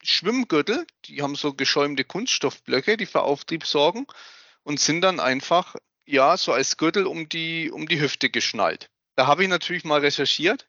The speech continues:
und tatsächlich, der Gedanke ist mal wieder nicht neu, denn angeblich floh König Maximilian der Erste im fünfzehnten Jahrhundert mit Hilfe eines Schwimmgürtels aus einer belagerten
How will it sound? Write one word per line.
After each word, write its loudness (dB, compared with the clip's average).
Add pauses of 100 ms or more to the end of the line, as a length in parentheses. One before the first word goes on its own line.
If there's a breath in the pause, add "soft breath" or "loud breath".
und -12
tatsächlich, -2 (240)
der 2
Gedanke 0
ist -2
mal -2
wieder -4
nicht -10
neu, -2 (920)
denn 2
angeblich -4 (480)
floh -2
König -2
Maximilian 0
der 2
Erste 0
im -2
fünfzehnten -8
Jahrhundert 0
mit -6
Hilfe -2
eines -2
Schwimmgürtels -2
aus 0
einer 2
belagerten 0